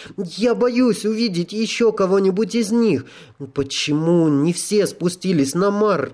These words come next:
Это же так жестоко!» «Из каких же соображений ты,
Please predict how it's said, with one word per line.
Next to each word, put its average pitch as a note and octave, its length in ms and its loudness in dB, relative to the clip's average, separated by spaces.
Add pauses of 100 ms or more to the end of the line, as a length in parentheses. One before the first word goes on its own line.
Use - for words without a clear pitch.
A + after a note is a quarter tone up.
Это G3+ 300 -2
же A3 160 -4
так A3+ 380 -4
жестоко!» G#3 760 -2 (720)
«Из F2 260 -8
каких C3 760 0
же G#2 280 -4
соображений B2 840 0 (120)
ты, A3 320 0